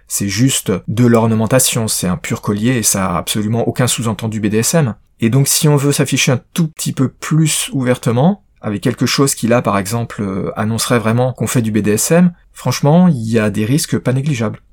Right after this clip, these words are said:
De se faire mal voir, euh, de se faire plus ou moins harceler, de se prendre des réflexions, et éventuellement ça peut dégénérer en agression.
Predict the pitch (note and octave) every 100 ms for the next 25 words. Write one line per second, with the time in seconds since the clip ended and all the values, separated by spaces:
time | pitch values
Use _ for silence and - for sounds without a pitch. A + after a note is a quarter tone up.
0 | _ G#2+ G#2 - G#2+ A2 G2+ F2+ A2+ B2
1 | C#3 D3 C#3 A2+ G#2 G2 G#2 - A#2 A2+
2 | G#2 - G#2+ A2+ G#2 - - A2 C3 B2+
3 | G#2 - A#2 A2 A2 - G2 - C3 D3+
4 | E3+ _ _ A2 - C3+ A#2+ A#2+ A2+ A2+
5 | A#2+ D3 C3 - G#2 G#2 G#2+ G#2 B2+ B2
6 | G#2+ A2 A2 - G2+